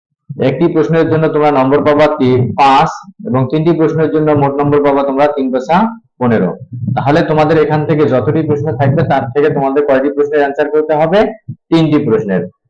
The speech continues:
এখান থেকে প্রত্যেকটির জন্য তোমরা নম্বর পাবা হচ্ছে তিন নম্বর করে। তাহলে প্রথম যে প্রশ্নটা থাকতেছে তোমাদের জন্য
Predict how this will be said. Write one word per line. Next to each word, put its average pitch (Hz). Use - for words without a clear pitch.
এখান 147
থেকে 165
প্রত্যেকটির 151
জন্য 151
তোমরা 143
নম্বর 135
পাবা 143
হচ্ছে 135
তিন 160
নম্বর 101
করে। 90
তাহলে 156
প্রথম 165
যে 151
প্রশ্নটা 147
থাকতেছে 143
তোমাদের 143
জন্য 123